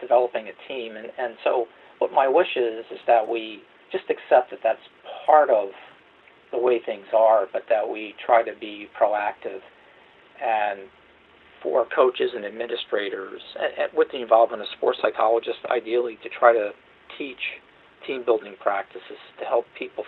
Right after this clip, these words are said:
find things that will help move that transition along and that will bring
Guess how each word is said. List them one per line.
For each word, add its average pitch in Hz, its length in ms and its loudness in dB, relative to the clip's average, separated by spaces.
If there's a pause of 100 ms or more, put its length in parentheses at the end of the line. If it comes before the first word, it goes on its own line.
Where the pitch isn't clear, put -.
find 110 340 -4
things 98 360 -8 (1000)
that 107 280 0 (360)
will 110 380 2 (460)
help - 280 2
move 135 260 -2
that 110 240 4
transition 110 540 -4
along 107 600 -6 (120)
and 110 180 -4
that 107 240 -2
will 117 120 -2
bring 117 460 -4